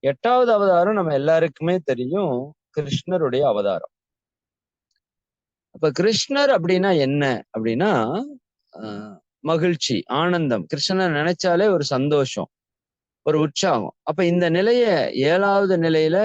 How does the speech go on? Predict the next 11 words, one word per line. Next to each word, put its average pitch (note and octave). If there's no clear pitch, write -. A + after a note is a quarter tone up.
மனித E3
தெய்வ D#3+
நிலையில C#3+
இருக்கிற B2+
அந்த A2+
மனிதன் B2+
அடுத்த G#3+
நிலையில A#3
எப்பவுமே C4
சந்தோஷமா A3
இருக்கிறான், A2+